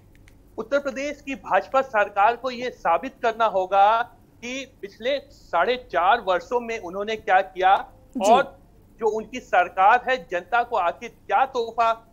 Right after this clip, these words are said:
Speaker 1: दे करके जाएगी या फिर अगले विधानसभा चुनाव में वो किस मुद्दे के साथ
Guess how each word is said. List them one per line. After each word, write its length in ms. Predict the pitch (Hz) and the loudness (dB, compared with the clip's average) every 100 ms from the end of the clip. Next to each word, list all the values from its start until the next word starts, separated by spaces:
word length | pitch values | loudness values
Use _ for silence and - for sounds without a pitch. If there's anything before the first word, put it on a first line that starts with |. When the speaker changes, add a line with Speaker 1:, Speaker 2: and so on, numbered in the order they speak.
| - 160 | -10 -8
Speaker 1:
दे 220 | 160 208 | -4 -4
करके 340 | 220 202 226 | -4 -6 -8
जाएगी 680 | 185 185 175 208 - 233 208 202 | -12 -4 -2 -2 -10 -18 -8 -6
या 80 | |
फिर 220 | 220 247 233 | -4 -6 -6
अगले 360 | 175 202 247 | -6 -6 -12
विधानसभा 580 | 220 185 202 208 196 220 | -12 -4 -4 -2 -2 -2
चुनाव 500 | 214 170 165 208 220 | -2 -8 -2 -2 -4
में 200 | 202 240 - _ _ _ - 190 | -8 -10 -12 _ _ _ -18 -6
वो 120 | 254 254 - | -6 -6 -12
किस 320 | 294 - - | -12 -12 -12
मुद्दे 320 | 220 175 233 | -12 -8 -8
के 140 | 233 220 | -8 -8
साथ 280 | - 208 | 0 2